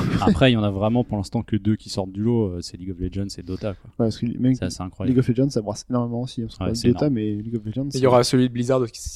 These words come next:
Speaker 3: qui sera intéressant à
Speaker 2: Heroes
Speaker 3: suivre, parce
Speaker 2: of the Storm,
Speaker 3: que
Speaker 2: ouais.
Speaker 1: Ouais.
Speaker 3: forcément, eux, ils vont arriver à faire leur, euh, leur truc, parce qu'ils ont un public quand même assez fidèle.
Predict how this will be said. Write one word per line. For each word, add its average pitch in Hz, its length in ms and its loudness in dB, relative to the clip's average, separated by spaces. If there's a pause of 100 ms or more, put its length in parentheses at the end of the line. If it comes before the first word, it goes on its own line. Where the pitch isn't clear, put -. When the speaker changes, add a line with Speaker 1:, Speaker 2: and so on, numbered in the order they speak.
Speaker 3:
qui - 80 -16
sera - 140 -8
intéressant 110 360 -2
à - 20 -2
Speaker 2:
Heroes 101 200 0
Speaker 3:
suivre, 95 40 0
parce 98 120 2
Speaker 2:
of 92 60 -2
the 127 60 8
Storm, 113 260 4
Speaker 3:
que 110 160 4 (220)
Speaker 2:
ouais. 120 60 -4
Speaker 1:
Ouais. 113 80 4
Speaker 3:
forcément, 143 500 2
eux, 143 180 2
ils 120 80 0
vont 110 240 -8
arriver 120 240 -2
à 120 40 0
faire 110 200 -2
leur, 98 200 -4
euh, 98 180 -8
leur 98 160 -10
truc, - 160 -8
parce - 120 -10
qu'ils 120 260 -4
ont 135 300 -6
un 113 60 -6
public 127 340 -12
quand 117 120 -6
même 110 80 -8
assez 107 180 -14
fidèle. 156 400 0